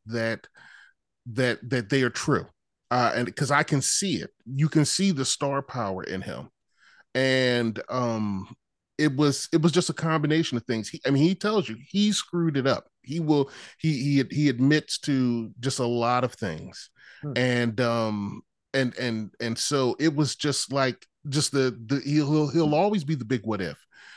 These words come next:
Speaker 1: because, um, I do believe, even with, you know, there's always controversy with Vince, I do believe that he is the type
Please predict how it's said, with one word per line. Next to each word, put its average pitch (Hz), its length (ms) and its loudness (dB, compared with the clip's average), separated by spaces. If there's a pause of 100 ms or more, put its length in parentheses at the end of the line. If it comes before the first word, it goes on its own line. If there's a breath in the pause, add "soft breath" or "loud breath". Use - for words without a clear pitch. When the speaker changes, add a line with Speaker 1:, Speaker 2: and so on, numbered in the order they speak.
(140 loud breath)
Speaker 1:
because, 127 640 2
um, 107 560 -4 (560)
I 131 120 2
do 139 360 4
believe, 170 760 0
even 151 320 2
with, 135 240 2 (220)
you 151 160 -2
know, 143 80 4
there's 123 220 0
always 135 260 2
controversy 120 640 -4
with 101 240 -6
Vince, - 300 -6 (280 loud breath)
I 117 100 -2
do 123 300 4
believe 139 400 2
that 117 140 -2
he 151 300 -4
is 127 120 -2
the 113 220 -6
type 131 500 -4